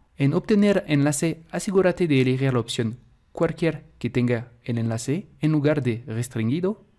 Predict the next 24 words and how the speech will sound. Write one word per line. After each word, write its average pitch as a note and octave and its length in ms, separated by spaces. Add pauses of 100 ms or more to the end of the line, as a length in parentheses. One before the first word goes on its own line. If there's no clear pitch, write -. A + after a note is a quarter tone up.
(180)
Copia F#3 260
el E3+ 80
enlace C3+ 640
y G3 140
selecciona C3+ 480
listo. C3 340 (1300)
Vuelve E3 260
a F#3 60
la E3 60
interfaz C#3+ 580
de A#2 120
tu A#2 120
catálogo. C3 580 (840)
Da C#3 160
un E3+ 100
clic - 340
en A#2 140
siguiente. D3 560 (880)
Pega E3 300
aquí C#3+ 340 (160)
la A#2 200
U B2+ 120
R C3+ 60
L C3 300